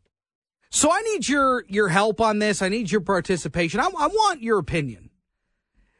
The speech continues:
Because there is something happening that I, uh, it wasn't on my bingo card, I'll tell you that. Michael Rapaport, he's a comedian, he's an actor. You've, you've probably seen him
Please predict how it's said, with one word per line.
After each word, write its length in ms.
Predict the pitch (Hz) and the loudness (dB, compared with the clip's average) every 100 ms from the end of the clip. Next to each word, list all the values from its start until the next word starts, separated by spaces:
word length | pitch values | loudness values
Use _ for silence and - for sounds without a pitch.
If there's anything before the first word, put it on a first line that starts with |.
| _ | _
Because 380 | - 233 302 233 | -6 0 0 0
there 260 | 233 415 466 | 0 2 2
is 100 | - | 0
something 500 | - 269 226 254 202 | -2 -2 -2 -4 -2
happening 640 | 160 185 170 151 127 139 | -2 0 -2 -8 -10 -8
that 160 | 175 - | -6 -4
I, 640 | 214 233 294 320 320 277 269 _ _ _ _ _ _ _ _ _ _ _ | -2 -2 -2 -4 -8 -10 -14 _ _ _ _ _ _ _ _ _ _ _
uh, 60 | - 196 220 | -20 -20 -16
it 100 | 262 | -4
wasn't 220 | 311 311 | -2 0
on 100 | 285 | 2
my 160 | 254 | 2
bingo 400 | 220 180 160 151 | 2 -2 -2 -4
card, 280 | 151 160 160 | -2 0 0
I'll 60 | 160 | 0
tell 200 | 190 185 | 0 0
you 80 | 156 | -2
that. 240 | 123 - _ _ _ - _ _ _ _ _ _ _ _ _ _ _ _ _ _ _ _ | -6 -14 _ _ _ -20 _ _ _ _ _ _ _ _ _ _ _ _ _ _ _ _
Michael 420 | 190 277 415 440 262 | -2 0 2 0 0
Rapaport, 720 | 196 214 202 165 185 185 170 | 0 0 -4 -6 -2 0 -2
he's 140 | 170 | -8
a 40 | 143 | -10
comedian, 520 | 165 175 175 165 165 | -6 -4 -4 -6 -6
he's 180 | 165 143 | -6 -6
an 60 | |
actor. 340 | 131 139 135 143 | -6 -8 -8 -10
You've, 160 | 143 - _ - | -10 -14 _ -20
you've 100 | - | -8
probably 480 | 269 185 143 127 | -6 -6 -10 -16
seen 260 | 120 - 120 | -14 -14 -14
him 240 | 104 101 | -18 -20